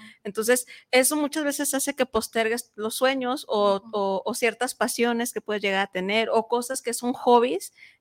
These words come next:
Speaker 1: que, que, que se pueden convertir en, en una manera de, este, pues, de generar más economía, ¿no?
Speaker 2: Ujú.
Speaker 1: Entonces, creo que, y también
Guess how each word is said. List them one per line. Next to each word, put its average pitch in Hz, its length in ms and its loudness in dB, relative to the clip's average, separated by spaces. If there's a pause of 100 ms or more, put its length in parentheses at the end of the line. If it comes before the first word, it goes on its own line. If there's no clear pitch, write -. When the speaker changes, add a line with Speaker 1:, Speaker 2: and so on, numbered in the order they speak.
Speaker 1:
que, 208 340 -2
que, 208 460 -6
que 208 100 -6
se 220 120 -12
pueden 226 280 -2
convertir 220 720 -2
en, 190 560 -2 (580)
en 196 340 0
una 226 240 2
manera 208 480 0
de, 202 360 -4
este, 175 880 -4 (300)
pues, 196 120 0
de 202 100 4
generar 190 380 0
más 202 240 -4
economía, 185 800 -6
¿no? 233 320 -8
Speaker 2:
Ujú. 196 100 -4
Speaker 1:
Entonces, 196 420 -10
creo 196 260 -4
que, 214 300 -2
y 262 140 -2
también 240 400 -2